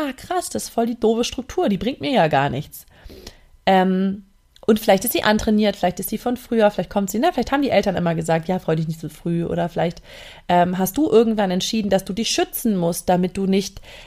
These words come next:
enttäuscht bist, obwohl du dann merkst, es macht gar keinen Unterschied, weil du bist trotzdem noch enttäuscht, ja, vielleicht ein bisschen mehr innerlich oder vielleicht ein bisschen mehr,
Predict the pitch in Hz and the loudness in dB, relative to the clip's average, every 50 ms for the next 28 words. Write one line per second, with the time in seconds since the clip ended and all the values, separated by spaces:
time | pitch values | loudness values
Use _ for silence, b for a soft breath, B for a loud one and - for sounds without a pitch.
0 | B B - 208 220 226 220 - 233 254 247 262 262 - - - - - 175 - | B B 4 4 4 4 2 2 4 4 4 4 2 -2 -6 -6 -6 -6 -4 -4
1 | - 160 160 185 180 180 180 175 175 180 185 180 175 175 190 196 - - - - | -6 -4 -2 -2 -2 -2 0 0 0 0 2 0 0 0 0 -2 -6 -12 -16 -10
2 | - 202 190 190 - - 196 202 - 220 214 262 277 320 285 - 175 160 - 143 | -6 -6 -6 -6 -4 -4 -4 -2 -2 -4 -4 -2 -2 -2 -2 -2 -4 -2 -2 -2
3 | 143 147 143 165 - - - 339 - - - 185 156 - - 120 - - - 156 | -2 -2 -4 -6 -4 0 0 0 0 0 -6 -6 -6 -6 -6 -6 -8 -6 -6 -6
4 | 151 139 - - 170 165 160 - 180 185 180 - 180 185 - 208 185 190 190 - | -6 -6 -6 -4 -4 -4 0 2 0 0 2 -2 -4 -2 -2 -2 0 0 0 0
5 | - 269 311 277 160 151 151 151 - 151 156 156 - 160 165 160 - - 165 160 | 0 2 2 4 4 2 0 -2 -2 -2 -2 -2 -2 -2 -4 -4 -4 -6 -4 -4
6 | 170 - - 185 175 175 180 175 175 180 | -4 -4 -2 -4 -2 0 0 0 0 0